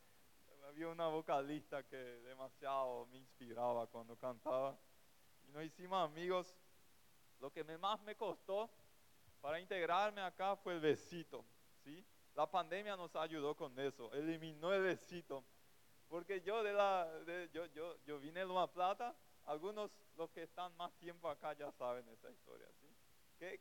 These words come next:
qué hago yo, buen menor de Loma Plata, viniendo a Asunción? A-, así le saludo a todo el mundo, ¿sí? Pero de lejos. Y en el equipo de alabanza, cuando ensayábamos, a-, todos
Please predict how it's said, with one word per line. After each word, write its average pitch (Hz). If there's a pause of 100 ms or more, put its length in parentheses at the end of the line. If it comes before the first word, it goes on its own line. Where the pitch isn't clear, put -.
(280)
qué 196
hago 170
yo, 147
buen 151
menor 143
de 139
Loma 135
Plata, 123
viniendo 131
a 139
Asunción? 143 (540)
A-, 156
así 196
le 269
saludo 147
a 139
todo 131
el 131
mundo, 120 (320)
¿sí? 165
Pero 156
de 151
lejos. 175 (680)
Y 143
en 156
el 175
equipo 190
de 214
alabanza, 214
cuando 185
ensayábamos, 185 (340)
a-, 151 (260)
todos 202